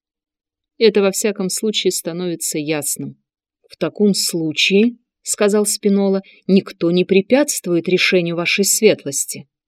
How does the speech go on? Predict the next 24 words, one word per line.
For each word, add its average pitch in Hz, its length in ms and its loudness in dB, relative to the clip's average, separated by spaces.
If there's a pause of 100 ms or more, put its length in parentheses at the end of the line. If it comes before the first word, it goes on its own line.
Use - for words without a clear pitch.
(580)
«С - 160 -8
некоторой 262 400 4
оговоркой, 294 480 2
конечно», — 160 580 -2 (200)
присовокупил 202 840 2
Сципионе, 156 840 -2 (380)
и 185 100 -2
легко 180 380 0
было 233 180 6
распознать 185 540 -2
насмешку 208 580 -4
в 160 40 -4
его 165 200 -2
тоне, 151 420 -4 (680)
что 214 380 6
вера 214 260 6
Проспера 214 800 2 (100)
зиждется 208 600 4
на 202 160 2
слове 202 320 2
Андреа 190 400 2
Дориа. 202 420 4 (1500)
Глава 196 520 4
третья. 170 640 4